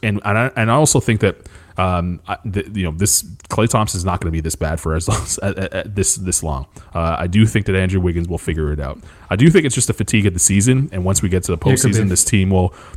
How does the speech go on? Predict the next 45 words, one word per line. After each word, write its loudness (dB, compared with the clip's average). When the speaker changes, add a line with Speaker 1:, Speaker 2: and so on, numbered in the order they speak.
Speaker 1:
will 0
figure 0
things 0
out. 2
Um, 0
and -2
it -4
feels 0
like 4
they're 2
playing 0
like 2
that. -2
Uh, 0
the -2
only 4
thing 0
I 4
worry 4
about 0
is 0
that 0
if -2
they 0
can -2
continue 2
to 2
slide 2
down 2
that -2
Western 0
Conference, 0
they 4
might, 2
you -10
know, -2
end 0
up 2
with 2
a 4
very 2
tough -2
first -2
round 0
matchup. 2